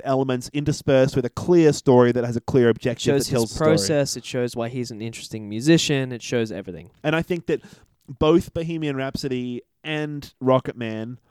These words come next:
Speaker 1: have some sort of failing in one sense or another that mean that they're inferior.
Speaker 2: What, what was that, uh, one where you were talking about ages ago where Bob Dylan was played by, like, twenty different
Speaker 1: That's a
Speaker 2: people?
Speaker 1: film called I'm Not There. I haven't watched that since I really got into Bob Dylan, but I remember when I was a lot younger and I watched that,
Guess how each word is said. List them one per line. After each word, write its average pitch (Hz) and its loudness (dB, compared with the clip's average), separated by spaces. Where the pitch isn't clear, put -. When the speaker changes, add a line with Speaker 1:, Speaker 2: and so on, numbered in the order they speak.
Speaker 1:
have 156 -4
some 196 -2
sort 165 0
of 143 0
failing 131 0
in 127 0
one 131 -2
sense 123 -10
or 117 -2
another 107 -4
that 123 -6
mean 120 -4
that 117 -6
they're 110 -6
inferior. 82 -12
Speaker 2:
What, 214 6
what 170 0
was 233 -2
that, 233 0
uh, 135 2
one 127 0
where 117 -2
you 117 -4
were 117 0
talking 120 -4
about 107 -6
ages 110 -6
ago 110 -2
where 107 0
Bob 113 0
Dylan 107 -4
was 104 -10
played 107 -8
by, 104 -6
like, 104 -12
twenty 107 -12
different - -14
Speaker 1:
That's 147 -4
a 208 -6
Speaker 2:
people? 214 -2
Speaker 1:
film 202 -4
called 170 0
I'm 135 -4
Not 120 -2
There. 110 -2
I 147 -6
haven't 175 -4
watched 127 2
that 127 -4
since - -2
I 135 4
really 127 0
got 113 -4
into 127 -6
Bob 120 -4
Dylan, 135 -2
but 151 0
I 139 0
remember 151 -2
when 190 2
I 160 0
was 143 2
a 135 0
lot 139 0
younger 131 0
and 123 -4
I 117 -2
watched 113 -2
that, 110 -6